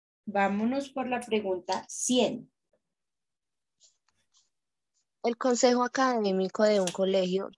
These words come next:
Speaker 2: decidió nombrar como representante al Consejo Estudiantil y a los estudiantes con mejor desempeño académico y de convivencia, en lugar de realizar las elecciones ordinarias de esta decisión, se puede afirmar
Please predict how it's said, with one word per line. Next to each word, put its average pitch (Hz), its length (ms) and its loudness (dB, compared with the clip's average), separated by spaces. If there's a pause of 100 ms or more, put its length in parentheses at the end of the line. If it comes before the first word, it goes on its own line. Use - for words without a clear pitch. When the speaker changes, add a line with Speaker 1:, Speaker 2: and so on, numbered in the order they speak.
Speaker 2:
decidió 190 380 2
nombrar 196 420 0
como 208 320 -2
representante 190 1080 -2
al 220 160 0
Consejo 180 480 0
Estudiantil 220 760 2 (480)
y 226 100 8
a 226 40 10
los 226 160 6
estudiantes 220 800 4
con 208 180 4
mejor 185 340 4
desempeño 196 640 2
académico 202 840 0
y 208 60 0
de 190 100 -4
convivencia, 190 800 0 (580)
en 240 140 8
lugar 254 560 8
de 220 140 2
realizar 226 500 0
las 190 300 -2 (100)
elecciones 208 880 2 (640)
ordinarias 190 1000 2
de 190 200 4
esta 180 280 -2
decisión, 208 580 0
se 208 160 -4
puede 175 280 -2
afirmar 175 680 -2